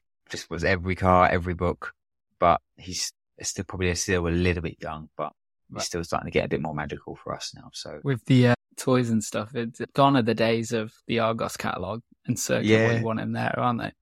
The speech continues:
Speaker 1: Well, we have the Smiths catalogue, which is like a toy
Speaker 2: Okay.
Speaker 1: store. So it's
Speaker 2: Yeah,
Speaker 1: a
Speaker 2: yeah.
Speaker 1: nice thing, like, to kinda go through. But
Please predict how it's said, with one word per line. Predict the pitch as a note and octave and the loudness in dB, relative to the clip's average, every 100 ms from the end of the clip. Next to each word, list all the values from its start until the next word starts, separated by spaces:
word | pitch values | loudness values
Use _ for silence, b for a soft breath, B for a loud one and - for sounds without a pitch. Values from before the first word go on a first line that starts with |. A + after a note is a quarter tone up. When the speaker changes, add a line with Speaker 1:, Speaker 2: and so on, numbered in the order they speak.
| _ _ _ _ | _ _ _ _
Speaker 1:
Well, | C3 C3 C3+ A2 | 6 8 8 8
we | C#3 | 8
have | D3 | 8
the | C3+ | 6
Smiths | - - C3+ - - | 0 2 2 0 -6
catalogue, | - G2 E2+ D#2+ - | 0 0 0 -4 -4
which | F#2 | -4
is | F#2 | -2
like | F2 | 2
a | B2+ | 2
toy | - | 4
Speaker 2:
Okay. | A#2 | 2
Speaker 1:
store. | G#2 - D#2 C#2 _ | 2 -2 -4 -6 _
So | - G2 F#2+ | 0 2 4
it's | - G#2 A2 | 4 4 6
Speaker 2:
Yeah, | |
Speaker 1:
a | |
Speaker 2:
yeah. | G#2+ | 8
Speaker 1:
nice | A2 G#2+ | 8 6
thing, | - G#2 F#2+ | 4 4 4
like, | F2 E2+ E2 - | 2 0 -2 -6
to | - | -6
kinda | - F#2 F2 | -2 -2 0
go | F2 F2 | 2 2
through. | E2+ E2+ E2 D#2+ - | 0 -4 -6 -8 -4
But | E2+ D2+ | -2 -2